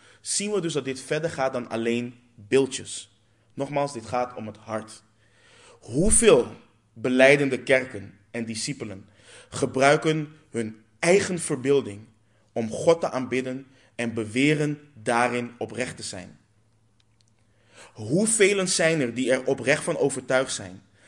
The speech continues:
dat ze anderen kunnen leren om Jezus Christus te vragen om in hun hart te komen? Zonder op te roepen tot bekering. Zonder op te roepen tot een heilig leven. Zonder op te roepen tot gehoorzaamheid.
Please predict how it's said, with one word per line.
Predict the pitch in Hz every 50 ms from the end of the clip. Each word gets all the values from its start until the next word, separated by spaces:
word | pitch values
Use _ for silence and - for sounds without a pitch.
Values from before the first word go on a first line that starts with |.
| - - - - -
dat | 131 135 135
ze | - 139
anderen | - - - 147 170 175 185 185 180 190 175
kunnen | 185 165 156 151 131
leren | 120 120 117 120 135 143 156 160 156 160 165 160
om | 127 123 123
Jezus | 113 110 123 139 147 143 147 143 - -
Christus | - - 143 143 143 - - 139 -
te | - 120
vragen | - - 123 120 120 117 120 -
om | - 117 -
in | 123 117
hun | 117 117 117 113 - - - _
hart | - - 127 139 139 139
te | 143
komen? | - - 117 107 101 98 98 101 _ _ _ _ _ _ _ _ _ _ _ _ _ _ _ _ - -
Zonder | - - - 175 165 185 185 180 - -
op | 170 170 175 -
te | 185
roepen | 165 147 156 151 - 147
tot | 151 143 135 110
bekering. | 131 127 127 - 147 151 147 113 107 110 104 104 - - - - - - -
Zonder | - - - 175 180 185 185 180 -
op | 175 180 175 -
te | -
roepen | 180 156 170 165 165 160
tot | 160 147 147
een | 123 113
heilig | 107 113 131 143 156 160 151 135
leven. | 123 127 131 139 139 139 - 98 98 98 - _ - - _ -
Zonder | - - - 202 190 208 208 202 -
op | 175 180 175 -
te | 180
roepen | 165 143 156 151 165 151
tot | - 147 -
gehoorzaamheid. | - - - 143 120 135 147 160 156 - 151 127 117 107 104 98 98 98 - -